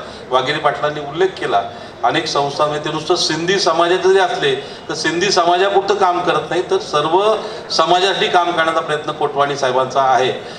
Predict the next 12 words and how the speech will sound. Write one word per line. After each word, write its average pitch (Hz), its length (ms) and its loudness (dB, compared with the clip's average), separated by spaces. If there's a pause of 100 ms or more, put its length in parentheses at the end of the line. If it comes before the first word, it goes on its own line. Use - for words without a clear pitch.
(140)
आणि 135 140 0
अशा 143 300 2
लोकांचा 156 420 0
सत्कार 139 380 -2
या 139 100 0
ठिकाणी 139 420 -4
प्रतिष्ठानच्याने 131 760 -6
होतो, 123 200 -6
हे 139 80 -6
निश्चितपणे 131 540 -6
कौतुकास्पद 131 720 -4
आहे. 123 120 2